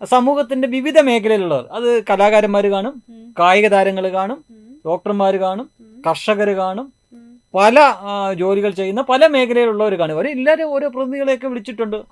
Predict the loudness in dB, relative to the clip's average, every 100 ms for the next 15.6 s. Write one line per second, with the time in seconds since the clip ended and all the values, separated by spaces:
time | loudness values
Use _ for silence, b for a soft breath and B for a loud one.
0 | _ _ -2 0 2 4 4 2 -2 -4
1 | -4 -2 -2 -2 -4 -4 -8 -12 b -6
2 | -4 -2 -4 -4 -2 -2 -2 -2 -2 -2
3 | -2 -6 -14 _ _ -2 2 2 2 0
4 | -2 -2 -2 -4 -6 -6 -4 -4 -4 -4
5 | -6 -8 -10 -12 _ _ -8 -2 0 0
6 | -4 -4 0 2 4 4 2 -2 _ _
7 | _ -4 -2 -2 -4 -2 -2 -4 -8 -16
8 | _ _ _ _ -2 -2 _ -2 0 -2
9 | -4 -2 -2 -4 -10 -12 -16 _ _ -4
10 | -4 -6 -10 -12 -18 -16 -12 -10 -10 -12
11 | -12 -12 -8 -8 -8 -10 -8 -6 -6 -6
12 | -4 -2 0 0 0 0 -6 -10 -12 -10
13 | -10 -10 -12 -10 -10 -10 -10 -10 -14 -14
14 | -14 -14 -14 -14 -16 -14 -14 -14 -16 -12
15 | -10 -12 -16 -20 -20